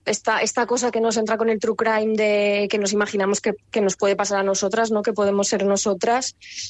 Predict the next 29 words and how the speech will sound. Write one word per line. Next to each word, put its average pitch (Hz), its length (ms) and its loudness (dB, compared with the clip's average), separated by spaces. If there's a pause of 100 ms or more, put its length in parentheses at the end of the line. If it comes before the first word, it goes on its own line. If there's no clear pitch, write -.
(160)
pues 220 200 0
nos 202 160 0
puede 208 340 2
llevar 214 340 2
a 220 340 -2 (480)
entender 208 680 0
que 214 160 2
no 190 100 0
tenemos 185 240 0
que - 80 -4
ir 175 60 -2
solas 185 240 0
por 196 140 -2
la 190 120 2
calle, 202 960 0
pues, - 300 -4 (160)
eh, 175 340 2
eso, 165 240 -2
¿no? 208 300 2
Eh, 175 500 0 (400)
eh, 208 160 2
andar 196 380 0
de 202 100 0
noche, 220 1000 2
irnos 214 300 0
con 208 120 0
desconocidos 220 1120 2
y 226 60 -2
demás, 214 520 0